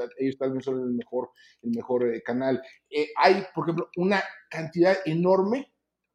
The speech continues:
de organizaciones vinculadas con la desaparición forzada, ¿no?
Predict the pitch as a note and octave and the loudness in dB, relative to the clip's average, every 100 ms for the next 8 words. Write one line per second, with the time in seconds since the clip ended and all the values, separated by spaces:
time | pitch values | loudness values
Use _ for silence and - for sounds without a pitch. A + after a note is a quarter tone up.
0 | _ - C3+ D#3 D#3 D3 C#3+ C#3+ C#3 D#3+ | _ -4 0 2 2 2 2 0 -2 -2
1 | E3+ E3+ D3 B2+ C#3 D3 D3 D3 C3 B2 | -2 -2 -4 -4 2 4 4 2 0 -2
2 | B2 A#2 A2+ C3+ B2+ B2+ A2 - _ _ | -6 -10 -8 -10 -8 -6 -8 -10 _ _
3 | _ _ _ _ _ _ _ _ _ _ | _ _ _ _ _ _ _ _ _ _
4 | _ | _